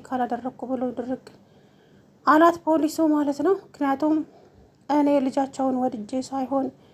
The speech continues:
ንብረታቸውን ፈልጌ ነው ቤታቸው የገባሁት። ስለዚህ ንብረታቸው ደግሞ የኔ መሆን አለበት» አለችው ለፖሊሱ ማለት ነው። «እንጂ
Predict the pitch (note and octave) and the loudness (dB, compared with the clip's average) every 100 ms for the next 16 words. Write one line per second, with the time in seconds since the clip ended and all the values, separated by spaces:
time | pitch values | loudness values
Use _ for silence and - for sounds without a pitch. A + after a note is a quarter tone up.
0 | - - C#4+ D4+ C#4+ C#4+ C4 - C4 B3 | -20 -2 4 6 4 4 -2 0 -4 -4
1 | B3+ B3 A3 B3+ C4+ B3+ - B3+ - C4 | -4 -6 -6 -4 -4 -4 -6 -8 -6 -4
2 | A#3+ A#3+ A3 B3+ B3+ - - - _ - | -4 -6 -4 -4 -4 -6 -20 -20 _ -20
3 | _ _ _ - D#4+ C4+ C4 - C#4 C4 | _ _ _ 0 2 4 0 -2 -4 0
4 | C#4 C4+ C4+ B3 B3+ B3 B3+ C#4 B3+ C4+ | 2 0 0 -4 -4 -4 -2 -2 -2 -2
5 | C4 B3+ B3+ C4 A#3+ A#3+ A#3+ - C4+ - | 0 0 -2 -2 -4 -2 -4 -4 -8 -8
6 | - _ _ _ - - - - - - | -16 _ _ _ -20 -20 -20 -20 -20 -12
7 | C4 C#4+ D#4 D#4+ - C#4 C#4 C#4+ C4+ C4+ | 0 2 2 0 -6 -8 -8 -8 -8 -8
8 | C#4 C4 B3 B3+ C4 - - - A#3 A#3 | -6 -4 -6 -8 -10 -10 -14 -18 -16 -10